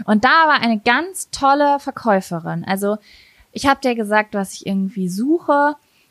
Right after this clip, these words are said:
und die hatte ri-, ich hab das richtig gemerkt, die hatte so richtig Spaß da dran und die ist, ich hab auch gesehen, die ist durchs ganze Sortiment gelaufen.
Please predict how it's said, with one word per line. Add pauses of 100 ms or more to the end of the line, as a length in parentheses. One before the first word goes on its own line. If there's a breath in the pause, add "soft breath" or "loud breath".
und
die
hatte
ri-,
ich
hab
das
richtig
gemerkt,
die
hatte
so
richtig
Spaß
da
dran
und
die
ist,
ich
hab
auch
gesehen,
die
ist
durchs
ganze
Sortiment
gelaufen.